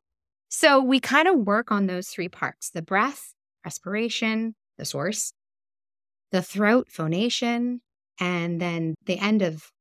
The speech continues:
the nozzle, which is, like, articulation, like, relaxing the jaw, but also the tip of the tongue, the lips, and the teeth. And so when you start to just really start to hone in on those functional, physiological things, then your voice starts to work.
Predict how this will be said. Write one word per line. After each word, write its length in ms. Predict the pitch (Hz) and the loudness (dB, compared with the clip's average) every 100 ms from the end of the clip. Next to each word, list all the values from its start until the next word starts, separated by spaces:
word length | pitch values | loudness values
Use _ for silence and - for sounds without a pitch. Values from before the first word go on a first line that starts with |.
| - | -10
the 80 | 151 | -6
nozzle, 400 | 147 147 208 214 | -6 -6 -4 -4
which 200 | 196 165 | -4 -6
is, 180 | 160 - | -8 -8
like, 180 | 143 - _ - | -10 -12 _ -8
articulation, 760 | 165 165 - 240 403 - - | -4 -4 -2 0 0 -2 -4
like, 320 | 175 156 - _ _ _ | -8 -10 -12 _ _ _
relaxing 440 | 180 185 - 202 | -2 0 2 2
the 60 | 190 | 2
jaw, 220 | 175 156 | 2 0
but 120 | 160 | 0
also 300 | - 160 - | -4 -6 -6
the 100 | 160 | -8
tip 180 | - 190 | -6 -6
of 80 | 170 | -4
the 60 | 165 | -4
tongue, 340 | 160 160 160 | -4 -4 -4
the 100 | 151 | -6
lips, 260 | 143 - 151 | -8 -8 -6
and 100 | 139 | -6
the 60 | |
teeth. 280 | - - - _ _ _ _ _ _ _ - | -6 -10 -14 _ _ _ _ _ _ _ -2
And 160 | 220 | 2
so 200 | 262 240 | 4 4
when 360 | 208 208 262 359 | 4 2 4 4
you 160 | 392 427 | 2 -4
start 380 | - 262 320 | -4 -2 -2
to 120 | - 214 | -4 -2
just 340 | 262 233 - | -2 -2 -4
really 480 | 170 196 240 269 320 | -2 2 2 2 -2
start 340 | - 220 226 | -4 -8 -8
to 100 | 220 | -10
hone 380 | 202 - 196 208 | -12 -2 0 2
in 260 | 294 247 156 | 2 0 -2
on 220 | 180 185 | -4 -2
those 420 | 190 220 220 - _ _ _ | 0 0 0 -4 _ _ _
functional, 640 | - 190 220 - 247 240 | -4 -2 -2 -2 -4 -4
physiological 800 | 233 202 196 226 202 190 196 165 | -6 -4 -2 0 -2 -2 -4 -6
things, 680 | 160 330 359 156 175 240 - - _ _ _ _ _ _ _ _ _ - | -4 0 0 0 -2 -4 -8 -14 _ _ _ _ _ _ _ _ _ 0
then 200 | 269 349 | 4 4
your 120 | 330 | 4
voice 180 | 392 - | 2 2
starts 220 | 330 330 | -2 -2
to 80 | 185 | 0
work. 360 | 240 - - | 2 0 -2